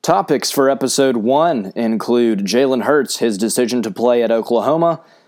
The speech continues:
the Alabama basketball team. They had a big win over Missouri last night. We'll talk about that win and kinda preview Tennessee a little bit,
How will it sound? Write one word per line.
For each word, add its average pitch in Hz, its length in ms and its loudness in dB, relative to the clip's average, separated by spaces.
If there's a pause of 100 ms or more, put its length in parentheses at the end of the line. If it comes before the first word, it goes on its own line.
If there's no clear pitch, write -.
(140)
the 135 160 2
Alabama 156 400 2
basketball 135 640 2
team. 113 300 -2
They 107 80 2
had 110 80 2
a 101 60 0
big 117 200 0
win 123 220 2
over 120 200 2
Missouri 117 440 2
last 120 320 0
night. 120 260 0
We'll 110 80 0
talk 120 240 -2
about 117 300 0
that 117 260 2
win 117 300 0
and 113 100 -4
kinda 117 200 -2
preview 120 520 0
Tennessee 135 580 0
a 104 60 0
little 90 240 -2
bit, 98 300 -2